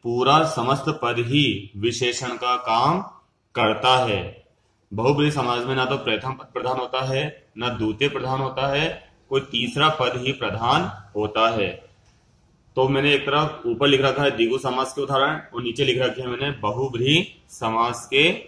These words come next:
उदाहरण। तो देखते हैं हम सबसे पहले तिरंगा।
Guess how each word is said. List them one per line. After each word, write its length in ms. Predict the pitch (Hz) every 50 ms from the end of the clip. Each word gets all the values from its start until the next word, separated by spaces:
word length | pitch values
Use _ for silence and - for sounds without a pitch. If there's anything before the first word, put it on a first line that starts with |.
| - _ _ -
उदाहरण। 640 | 107 107 101 101 104 110 107 110 107 117 123 113 101 - - - - - - - _ _ - - - - _ _ _ _ _ _ _ - - - - - - - - - - - - - - -
तो 80 | 127
देखते 260 | 127 127 127 127 143
हैं 60 | 147 147
हम 60 | 143
सबसे 180 | 143 135 139
पहले 160 | 143 147 156 156
तिरंगा। 920 | - - 131 120 117 117 120 120 117 123 131 131 127 - - - - -